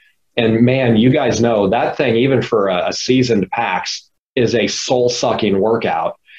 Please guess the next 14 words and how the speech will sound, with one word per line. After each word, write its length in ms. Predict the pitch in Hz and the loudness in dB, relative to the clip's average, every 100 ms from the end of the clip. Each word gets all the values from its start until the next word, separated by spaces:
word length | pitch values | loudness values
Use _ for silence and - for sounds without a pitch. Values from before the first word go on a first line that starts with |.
| - - | -8 -2
If 180 | 110 | 2
you 340 | 117 127 156 156 | 4 4 4 4
do 160 | 147 | 2
something 420 | 127 139 123 127 117 | 2 2 2 2 2
like 260 | 110 101 | 0 0
that 240 | 113 107 104 | 0 0 0
and 120 | 101 | 2
you're 240 | 123 127 | 2 2
not 360 | 107 95 117 - | 2 0 -2 -2
a 60 | |
seasoned 520 | 131 - 139 127 139 127 | -2 -2 0 2 0 0
PAX, 520 | 147 143 143 - - _ _ _ _ - | -2 -2 -4 -8 -16 _ _ _ _ 0
it, 240 | 131 131 | 0 2
it, 260 | 147 156 | 0 0